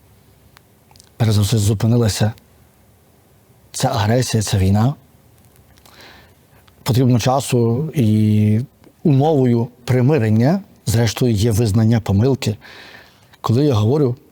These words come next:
про прощення, я не говорю про примирення, бо <laughs> важко обійматися з тим, хто тебе вбиває. Зрештою, для того, щоб відбувся оцей контакт, потрібно визнання помилки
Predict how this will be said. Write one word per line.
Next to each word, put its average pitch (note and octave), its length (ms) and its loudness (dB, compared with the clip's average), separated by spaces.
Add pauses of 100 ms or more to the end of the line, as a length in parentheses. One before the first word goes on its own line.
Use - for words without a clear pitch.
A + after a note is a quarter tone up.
(420)
про A#2 160 -2
прощення, A#2+ 500 -2
я B2 380 0
не A2 240 0
говорю A2+ 400 0 (180)
про G2+ 160 -4
примирення, G2+ 580 0 (520)
бо G#2+ 600 0 (580)
<laughs> B2+ 220 0 (520)
важко B2+ 320 -2
обійматися A#2+ 680 0 (320)
з - 120 -12
тим, B2+ 160 -2
хто A2+ 140 -4
тебе A#2 220 0
вбиває. A2 520 0 (120)
Зрештою, A#2+ 480 -2 (340)
для C#3+ 80 0
того, D#3 160 0
щоб C3 260 0
відбувся B2+ 520 2
оцей A#2+ 300 -2
контакт, B2+ 560 -2 (340)
потрібно A#2+ 340 0
визнання B2 500 2
помилки A2+ 500 -2